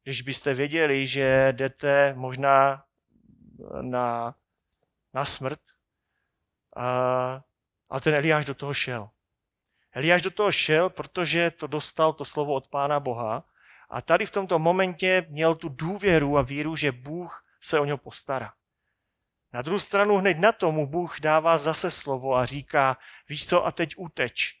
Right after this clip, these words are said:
otoč se a odejdi.“ A ten příběh toho Eliáše je několikrát takhle se opakuje, že Bůh ho vždycky do nějaké situace postavil, Eliáš tam prožil nějaké úžasné zázraky,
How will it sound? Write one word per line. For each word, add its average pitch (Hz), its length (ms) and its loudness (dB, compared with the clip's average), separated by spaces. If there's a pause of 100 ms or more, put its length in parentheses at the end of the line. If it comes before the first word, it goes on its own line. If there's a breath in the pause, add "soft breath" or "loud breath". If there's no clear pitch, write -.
(200)
otoč 165 480 -2
se 147 200 2
a 131 200 0
odejdi.“ 135 640 -6 (720 loud breath)
A 139 120 -2
ten 180 220 2
příběh 214 400 0
toho 180 180 2
Eliáše 185 460 4
je 170 120 0
několikrát 170 540 0
takhle 160 200 -2
se 160 160 0
opakuje, 147 540 -2 (260 loud breath)
že 143 120 -4
Bůh 165 200 -6
ho 180 60 2
vždycky 160 300 -4
do 165 80 -4
nějaké 165 260 -2
situace 156 440 -4
postavil, 190 680 0 (240 loud breath)
Eliáš 156 380 2
tam 156 180 -4
prožil 165 580 0 (260 loud breath)
nějaké 151 300 0
úžasné 170 520 -2
zázraky, 165 800 2